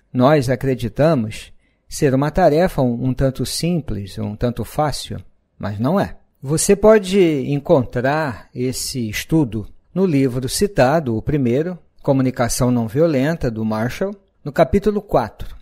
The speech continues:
que se chama exatamente isso: identificando e Expressando Sentimentos. Para uma comunicação saudável com as pessoas, esse elemento precisa ser muito bem trabalhado.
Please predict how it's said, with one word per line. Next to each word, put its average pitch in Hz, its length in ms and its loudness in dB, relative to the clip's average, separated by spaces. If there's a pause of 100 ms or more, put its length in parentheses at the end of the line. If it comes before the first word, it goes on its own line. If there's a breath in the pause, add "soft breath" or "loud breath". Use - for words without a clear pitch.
(260)
que - 100 -12
se 151 120 -6
chama 175 260 0
exatamente 165 720 0
isso: 98 340 -6 (280 soft breath)
identificando 196 960 4 (240)
e 139 180 2
Expressando 151 1000 0
Sentimentos. 127 800 -4 (340)
Para 160 220 4
uma 170 220 4
comunicação 151 840 2
saudável 117 800 2
com 120 100 -8
as 113 100 -10
pessoas, 110 880 0 (320)
esse 208 260 4
elemento 175 640 2
precisa 160 800 0
ser 151 300 0
muito 160 340 2
bem 127 260 0
trabalhado. 120 760 -4